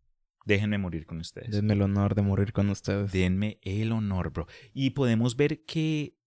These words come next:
Speaker 1: que esta historia tiene el honor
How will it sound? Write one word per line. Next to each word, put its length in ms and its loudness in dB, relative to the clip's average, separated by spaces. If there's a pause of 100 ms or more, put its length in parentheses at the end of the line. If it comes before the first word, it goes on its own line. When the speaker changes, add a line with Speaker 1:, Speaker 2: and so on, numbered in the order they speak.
(1200)
Speaker 1:
que 220 -4 (280)
esta 300 -2
historia 380 -4
tiene 240 -4
el 80 0
honor 420 0